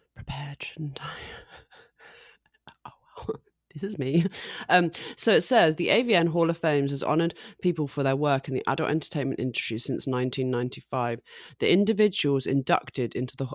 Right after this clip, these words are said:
A V N Hall of Fame have made significant contributions to the adult industry and have had a minimum of ten years in the industry to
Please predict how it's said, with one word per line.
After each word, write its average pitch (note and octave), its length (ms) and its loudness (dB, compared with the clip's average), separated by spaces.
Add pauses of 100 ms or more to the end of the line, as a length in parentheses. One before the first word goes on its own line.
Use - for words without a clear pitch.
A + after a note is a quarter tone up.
(140)
A C#3+ 140 2
V C#3+ 160 0
N D3+ 120 2
Hall C#3+ 260 -2
of C#3 80 -4
Fame C3 380 -2
have C#3 160 -8
made C#3+ 220 0
significant E3 1000 0
contributions C#3 880 -2
to B2+ 120 -8
the B2 180 -6
adult - 260 -4
industry C#3 580 -6 (360)
and D#3 100 0
have D#3 100 -2
had D#3+ 220 -2
a D#3 60 -4
minimum E3+ 460 4
of B2+ 140 -6
ten F3 320 -2
years C3 340 0
in C#3 120 0
the C#3+ 100 -2
industry C3+ 500 -6
to B2 160 -8